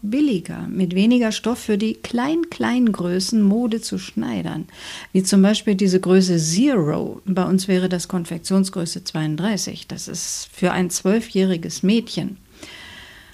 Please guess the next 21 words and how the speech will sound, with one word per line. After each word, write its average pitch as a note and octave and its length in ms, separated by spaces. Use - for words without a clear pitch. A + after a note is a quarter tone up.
Also A3 440
das A#3 220
ganze C#4 360
Zeug B3 380
ist - 360
ja A3+ 180
ohnehin B3 540
nicht A#3+ 200
Pret-à-Porter, G#3+ 1040
da, G3 560
wie G3+ 540
gesagt, G3 540
die F#3 120
weibliche F#3+ 420
Bevölkerungsmasse F3+ 960
hauptsächlich F#3 500
Größe F3+ 300
vierzig G3+ 400
bis F3 200
zweiundvierzig F#3 800
trägt. - 400